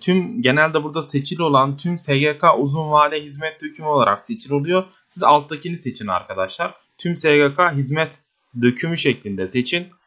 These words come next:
Daha sonrasında belge oluştur kısmına tıklayın. Hemen belgeniz oluşacaktır zaten. Şu şekilde belgeniz gelmiş durumda. Şimdi bu belgeyi de şuradan indir seçeneğinden tıklayabilirsiniz ya da buradan dosya indir seçeneğinden tıklayıp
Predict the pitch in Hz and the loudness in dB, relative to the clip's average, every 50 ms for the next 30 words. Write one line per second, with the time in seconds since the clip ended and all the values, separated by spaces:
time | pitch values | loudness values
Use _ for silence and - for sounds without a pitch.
0 | _ _ _ _ - 123 143 170 170 - 175 170 165 165 160 - - 156 151 147 | _ _ _ _ 0 2 2 2 2 -2 -2 -2 -2 -2 -4 -4 -6 -6 0 2
1 | 165 175 180 180 _ _ _ _ _ 120 120 117 127 143 147 160 160 165 170 170 | 4 2 2 2 _ _ _ _ _ -2 0 0 2 0 -2 -4 -4 -4 -4 -4
2 | - - 180 170 147 - 175 - - 180 170 170 165 - 170 - - - 170 165 | -6 -6 -8 -8 -8 -10 -10 -10 -6 -4 -2 -2 -2 -2 -6 -8 -4 -2 -2 0
3 | 170 175 170 _ _ _ _ _ _ - 170 175 165 160 151 143 147 143 139 135 | -2 -4 -8 _ _ _ _ _ _ -2 0 0 2 2 4 4 4 4 4 4
4 | 135 123 113 113 - - - 117 131 143 143 160 147 165 175 170 - - 175 156 | 2 0 0 -2 -6 -6 -2 0 0 0 0 0 0 0 0 0 0 -2 -2 0
5 | 160 170 165 165 156 - 170 165 170 - _ _ _ _ _ _ _ _ _ _ | 4 4 4 4 4 2 0 -2 -2 -6 _ _ _ _ _ _ _ _ _ _
6 | _ - 165 151 - 170 143 - 131 123 113 107 98 120 135 139 139 135 131 123 | _ -10 -8 -4 -4 -4 -4 -4 -4 -2 -2 0 2 4 4 4 4 2 2 0
7 | 110 95 - - - 117 123 135 156 165 160 - - 170 160 165 165 160 160 160 | 0 -2 -4 -2 0 2 2 2 0 -2 -8 -8 -8 -6 -6 -4 -2 2 4 4
8 | 160 160 - _ _ _ _ _ _ _ _ _ _ _ _ _ _ _ _ _ | 4 2 -2 _ _ _ _ _ _ _ _ _ _ _ _ _ _ _ _ _
9 | _ _ _ - - 165 160 139 107 92 - - _ _ _ _ _ - 156 151 | _ _ _ -12 -8 -4 -2 -2 -2 -2 -4 -8 _ _ _ _ _ -8 0 4
10 | 170 190 196 190 185 185 190 180 143 131 127 151 160 - _ _ - - 175 165 | 6 6 6 6 4 2 2 4 4 4 2 2 0 -6 _ _ -8 -6 -6 0
11 | 151 170 151 127 107 - 120 135 139 139 156 143 - 175 151 - 170 170 165 165 | 4 4 4 4 4 2 2 4 4 4 2 -2 -4 -6 -6 -4 -4 -4 -4 -2
12 | 165 170 165 165 165 165 143 - 165 165 160 156 156 160 160 160 - - 165 165 | -2 -2 -2 -2 -4 -8 -10 -4 0 0 0 0 -2 -4 -6 -6 -6 -10 -14 -14
13 | 156 147 160 175 165 151 143 139 143 139 127 123 110 107 113 139 151 147 - - | -12 -2 0 0 2 4 4 4 4 4 4 4 2 4 2 2 0 0 -2 -2
14 | 147 143 139 131 127 120 - 139 131 139 - 135 123 113 107 101 95 95 104 - | -2 0 0 0 -2 -2 -4 -6 -6 -4 -2 -2 -2 -2 -2 -4 -6 -8 -8 -10
15 | 117 110 - 147 143 143 147 147 - | -10 -8 0 0 2 2 0 -2 -10